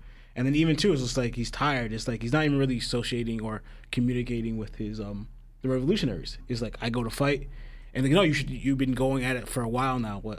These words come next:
uh, Ku-, um, Ivankov was saying. You, like, "You should chill out."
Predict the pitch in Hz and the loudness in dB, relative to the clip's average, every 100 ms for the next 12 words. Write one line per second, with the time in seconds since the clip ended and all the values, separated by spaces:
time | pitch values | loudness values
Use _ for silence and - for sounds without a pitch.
0 | - 107 - 117 110 104 104 117 117 127 | -8 -6 -6 -4 -4 -4 -4 -2 0 0
1 | 120 107 107 - 95 98 - - - - | -2 -6 -6 -6 -6 -8 -12 -18 -20 -8
2 | 104 - 113 104 113 - - 113 151 113 | -4 0 0 -2 -2 -4 -4 -2 -2 -2